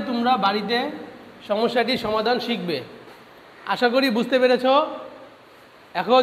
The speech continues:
ঝটপট খাতায় তুলে নাও। আমরা এরপরে দ্বিতীয় সমস্যাটির সমাধান করব। চলো দ্বিতীয় সমস্যাটি দেখে নেই। দ্বিতীয় সমস্যাটি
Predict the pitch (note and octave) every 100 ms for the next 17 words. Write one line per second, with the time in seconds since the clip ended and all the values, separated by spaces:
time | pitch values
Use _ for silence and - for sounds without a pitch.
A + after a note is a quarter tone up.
0 | G3+ F#3 G#3 G#3 C4+ - A3 A#3 B3 B3+
1 | B3+ C4 D4+ D4+ - - - - - -
2 | - - - F#3+ A3+ C4 D4 D#4 - -
3 | - - - G#3 A#3 B3+ B3+ G#3+ G3+ A#3
4 | C#4 C#4+ A#3+ B3 B3 B3 C4+ - G#3+ A3
5 | A3 B3 D4 - - - - - - -
6 | - - A#3+ B3 B3+ E3 A2 - - -
7 | - - - - - - - - G#3 B3+
8 | C4+ G3+ G#3+ C4 D#4 - D#3 G3 G3+ C4
9 | C#4 C#4 A#3 B3 B3 A#3+ A3+ A3 A3 F3
10 | C3 - - - - - - - - -
11 | - - - D3 G#3+ C#4 C#4+ C#4 B3+ C4+
12 | A#3 C#4 B3